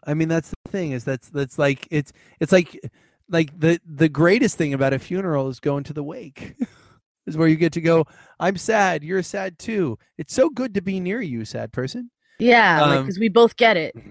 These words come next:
Speaker 2: you know?
Speaker 1: um,
Speaker 2: So, like,
Speaker 1: and
Speaker 2: thank you guys for being there for us as
Speaker 1: Yeah.
Speaker 2: well, for, for having this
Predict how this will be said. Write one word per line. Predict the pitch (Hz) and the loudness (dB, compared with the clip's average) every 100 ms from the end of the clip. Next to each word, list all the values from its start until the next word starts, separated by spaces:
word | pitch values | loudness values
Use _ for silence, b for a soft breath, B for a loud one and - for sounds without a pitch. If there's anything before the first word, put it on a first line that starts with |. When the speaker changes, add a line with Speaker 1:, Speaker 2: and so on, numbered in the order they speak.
| - | -10
Speaker 2:
you | 196 202 | -2 4
know? | 202 214 240 151 | 6 6 4 -4
Speaker 1:
um, | 139 131 - _ _ _ | -6 -10 -16 _ _ _
Speaker 2:
So, | - 190 | -10 -2
like, | 196 196 | 2 4
Speaker 1:
and | 147 | 4
Speaker 2:
thank | 277 143 | 2 -2
you | 262 | 0
guys | 220 190 175 - | 2 4 2 -2
for | 170 | -8
being | 170 196 175 | -4 -4 -4
there | 156 151 143 | -6 -8 -12
for | - 151 | -8 -2
us | 170 110 - - - _ _ - | -2 -4 -12 -20 -20 _ _ -6
as | 156 | 4
Speaker 1:
Yeah. | 180 170 | 6 6
Speaker 2:
well, | 131 151 | 2 -4
for, | - 156 147 143 | -6 -2 -2 -4
for | 143 | -4
having | 147 165 156 160 151 156 _ b b b b _ _ - | 0 2 2 -2 -6 -10 _ b b b b _ _ -2
this | 180 175 - - - | 2 2 0 -6 -8